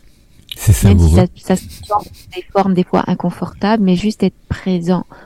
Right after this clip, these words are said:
Speaker 2: sans fuir ce que le moment demande à, à goûter. Et si ça passe par, en ce moment, c'est la libération d'une émotion inconfortable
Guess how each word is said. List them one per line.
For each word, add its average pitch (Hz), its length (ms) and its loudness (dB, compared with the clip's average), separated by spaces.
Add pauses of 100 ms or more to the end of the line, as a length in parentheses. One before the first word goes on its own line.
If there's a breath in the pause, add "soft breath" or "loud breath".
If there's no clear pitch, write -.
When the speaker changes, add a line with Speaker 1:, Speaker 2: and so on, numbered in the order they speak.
(340 loud breath)
Speaker 2:
sans 208 280 2
fuir 202 720 -2 (380)
ce - 140 -14
que - 180 0
le 175 180 4
moment 175 480 0 (1000)
demande 170 480 0
à, 165 300 -6 (200)
à 170 120 -2
goûter. 175 400 -8 (1600)
Et 190 60 0
si - 140 -6
ça 185 160 -2
passe 180 280 -4
par, 175 360 -10 (160)
en 175 340 -6
ce - 120 -10
moment, 170 240 -2
c'est 185 160 -10
la 175 140 -4
libération 175 640 -4
d'une 175 180 -4
émotion 170 560 -4
inconfortable 190 840 -8